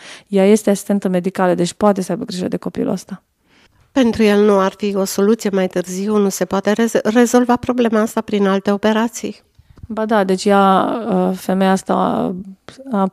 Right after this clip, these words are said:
Speaker 1: plecat la Cluj ca să încerce să găsească o soluție, a plecat la Târgu Mureș. Medicul din Târgu Mureș a spus că el va încerca, dar încă nu, pentru că se teme să, să înceapă operația așa de curând.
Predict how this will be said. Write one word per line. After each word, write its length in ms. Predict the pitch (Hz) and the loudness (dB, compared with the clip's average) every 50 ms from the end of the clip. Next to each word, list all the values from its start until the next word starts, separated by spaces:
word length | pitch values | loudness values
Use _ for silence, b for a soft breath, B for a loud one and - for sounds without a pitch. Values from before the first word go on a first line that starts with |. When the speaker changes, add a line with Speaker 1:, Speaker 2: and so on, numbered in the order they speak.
| _ _ | _ _
Speaker 1:
plecat 280 | - 208 185 - 196 185 | -2 -2 0 2 4 4
la 100 | 185 185 | 4 4
Cluj 400 | - - - 202 226 220 202 185 | 2 2 4 6 8 6 6 4
ca 120 | - - 196 | 2 -2 -2
să 140 | - - 190 | 0 0 0
încerce 320 | 185 - 196 185 - 190 | 0 0 0 0 0 0
să 100 | 185 190 | 0 0
găsească 380 | 185 185 - 190 190 - - 185 | 0 0 0 -2 -2 -2 -2 -4
o 20 | |
soluție, 460 | - - 190 185 185 190 185 - 180 | -2 0 0 2 2 0 0 0 -2
a 40 | 185 | -2
plecat 280 | - - 190 - 190 180 | -2 -2 -2 0 0 0
la 80 | 175 | 0
Târgu 300 | - - 185 185 175 180 | 0 0 -2 -2 -2 -2
Mureș. 500 | 180 185 196 214 214 214 202 208 196 - | -2 0 0 2 2 2 2 2 2 0
Medicul 400 | - 196 196 185 202 185 196 190 | -2 -2 -2 0 0 0 0 0
din 140 | 180 185 185 | 0 0 -2
Târgu 240 | - 190 185 185 185 | -2 -2 -2 -2 -2
Mureș 280 | 185 185 190 190 - | 0 0 0 0 0
a 60 | - 196 | -2 -4
spus 260 | - - - 196 - | -6 -6 -10 -12 -8
că 220 | - - - 180 - B B B B B B | -4 -2 -2 -2 -2 B B B B B B
el 260 | B 196 196 196 196 190 | B 2 4 4 4 4
va 120 | 185 185 | 4 2
încerca, 420 | 180 180 - 190 185 - - 190 185 | 0 2 2 0 0 2 0 0 2
dar 140 | 180 175 196 | 2 2 2
încă 280 | 196 196 - - 185 | 2 2 2 2 0
nu, 220 | 180 180 180 175 165 | 0 2 0 -2 -2
pentru 260 | - 180 170 175 180 | -2 -2 -4 -4 -4
că 100 | - 180 | -6 -6
se 160 | - - 170 | -6 -6 -8
teme 300 | - - 190 175 170 175 | -6 -4 -4 -4 -4 -4
să, 420 | 170 - - - - - - - - 233 220 196 202 - B B B B B B B B | -6 -6 -6 -6 -4 -4 -6 -6 -8 -8 -10 -12 -14 -16 B B B B B B B B
să 160 | - - 185 | -6 -4 -2
înceapă 800 | 175 180 180 180 254 208 185 185 185 175 - 202 185 175 - 170 | -2 -2 -2 -2 -2 -2 -2 -4 -4 -4 -2 -2 -2 -2 -2 -2
operația 480 | 170 175 - 190 185 - 175 - - | -2 0 0 -2 -2 -2 -4 -4 -6
așa 160 | - - - 220 | -6 -4 -4 -4
de 220 | 214 - - 214 | -4 -2 -4 -4
curând. 480 | - - - 185 226 226 233 233 226 | -4 -4 -2 2 4 4 4 4 2